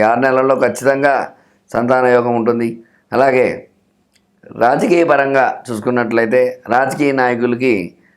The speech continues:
ప్రతికూల యోగం ఉంది, తగు జాగ్రత్త వహించాలి. ఎందుకంటే ఏలినాడు శని ప్రభావం వల్ల వీళ్ళు పదవుల నుంచి దిగిపోవటం ఇట్లాంటి అవకాశాలు ఉంటాయి, తగు జాగ్రత్త వహించాలి.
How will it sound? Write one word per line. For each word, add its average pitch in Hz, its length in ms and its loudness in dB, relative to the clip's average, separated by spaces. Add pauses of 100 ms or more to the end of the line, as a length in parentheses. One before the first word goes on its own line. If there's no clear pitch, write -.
(140)
ప్రతికూల 175 420 2 (140)
యోగం 127 300 2
ఉంది, 110 180 -4 (280)
తగు 120 220 0
జాగ్రత్త 120 360 0
వహించాలి. 113 500 0
ఎందుకంటే 120 400 0
ఏలినాడు 127 320 2
శని 123 200 0
ప్రభావం 117 460 0
వల్ల 123 160 2 (520)
వీళ్ళు 127 240 -2
పదవుల 127 280 2
నుంచి 123 220 -2
దిగిపోవటం 120 480 0 (100)
ఇట్లాంటి 117 320 2
అవకాశాలు 110 460 0
ఉంటాయి, 113 240 0
తగు 107 200 2
జాగ్రత్త 110 300 2
వహించాలి. 110 400 0